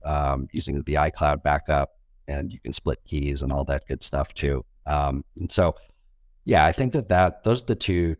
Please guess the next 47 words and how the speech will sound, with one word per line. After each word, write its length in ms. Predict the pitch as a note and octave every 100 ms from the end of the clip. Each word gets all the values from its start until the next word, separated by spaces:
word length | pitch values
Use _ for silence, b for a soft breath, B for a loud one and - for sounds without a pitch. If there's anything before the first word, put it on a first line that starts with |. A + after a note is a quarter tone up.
| -
the 80 | D#2+
two 180 | -
main 260 | E2+ D#2 D2+
things 240 | D#2+ D2
that 100 | D2+
I 80 | D2
would 180 | C#2+ C2
say 460 | - C#2+ C#2+ C#2 - _ - -
to 120 | E2
take 240 | - E2+
this 220 | - E2+ -
to 100 | F2
the 100 | D2+
next 320 | D2 C#2+ -
level. 520 | D2 C#2+ C#2+ C#2+ D2 _ -
You 100 | D#2+
know, 140 | C#2
when 140 | D#2+
you 60 | B2+
go 160 | D3 D#3
in 60 |
your 120 | A#2+
Coinbase 540 | - F#2 E2+ D2 C2+ - - _ _
wallet, 320 | C#2+ C#2 C2 -
right, 160 | E2 F2
it 160 | F2
doesn't 300 | F#2+ G2+ C#2 - -
tell 200 | D#2+ D2
you 220 | C#2+ C2+
which 280 | D#2 D2+ -
network, 420 | C#2+ C#2 C2+ C2+ - _
you 80 | D#2
know, 200 | C#2 C2 - -
of 340 | D2 C2+ - -
which 220 | F2 F2 -
version, 540 | - E2+ D#2 D#2 D2 -
network 360 | F2 - E2+
version 380 | - E2+ C#2+ C#2+
of, 240 | C#2+ C#2 -
of 240 | D2+ D2+ -
every 260 | E2 D2 C#2
asset 320 | D2 - C#2+
you 100 | C2+
wanna 200 | E2+ C#2
buy, 400 | C#2+ C2+ C2 C#2 - -
right? 220 | C2+ C2 - _
Um, 420 | D#2+ D2 C#2 C2+